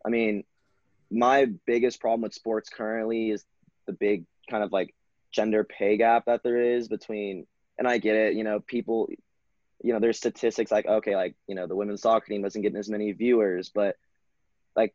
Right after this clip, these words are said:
they have more trophies, like, they have clearly more awards. Like, these are the best soccer players on the planet.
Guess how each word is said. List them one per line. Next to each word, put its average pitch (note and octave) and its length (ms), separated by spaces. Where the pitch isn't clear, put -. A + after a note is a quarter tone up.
they A#2+ 220
have A#2 300
more A2+ 180
trophies, G2 640
like, G2 160
they G#2 80
have G#2+ 340
clearly A#2 320
more G#2 220
awards. F#2+ 440
Like, F#2+ 200
these G#2+ 180
are G#2+ 180
the A#2 200
best G#2 480
soccer G2 400
players F#2 340
on F#2 100
the F2 80
planet. F#2+ 460